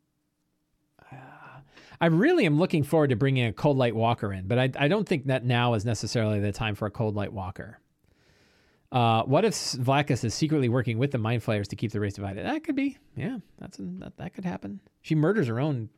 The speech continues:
to-, ho-, top guard. Spoilers.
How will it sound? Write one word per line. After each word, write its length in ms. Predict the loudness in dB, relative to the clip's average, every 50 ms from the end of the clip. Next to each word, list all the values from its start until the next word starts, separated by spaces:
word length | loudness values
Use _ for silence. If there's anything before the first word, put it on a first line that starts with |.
| _ -16 -10
to-, 120 | -10 -8
ho-, 180 | -6 -6 -8 -8 -10 -8
top 220 | -4 -4 -4 -2
guard. 340 | -2 -2 -2 -2 -2 -6 -12 _ _ _ _ _ _ _ _ _ _ _ _ _ _ _ _ _ _ _ _ _ _ _ _ _ _ _ _ _ -20 _ _ _ _ _ _ _ _ -20 -20 -20
Spoilers. 520 | -16 -10 -6 -6 -4 -4 -4 -6 -8 -10